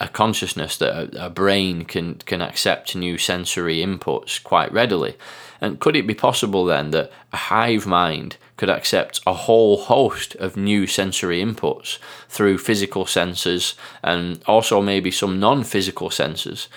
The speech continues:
So it could be that the hive mind actually ceases to exist, you know, at a physical level,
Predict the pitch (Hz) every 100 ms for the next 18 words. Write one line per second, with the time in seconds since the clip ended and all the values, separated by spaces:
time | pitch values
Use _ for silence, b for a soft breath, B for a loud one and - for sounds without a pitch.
0 | B B 101 95 - 104 101 95 92 -
1 | 87 90 98 101 95 92 90 87 - -
2 | 98 - 85 90 - 92 95 87 87 -
3 | 87 85 95 104 - - - B B B
4 | B 87 87 87 76 76 87 - 95 90
5 | - 85 85 92 92 55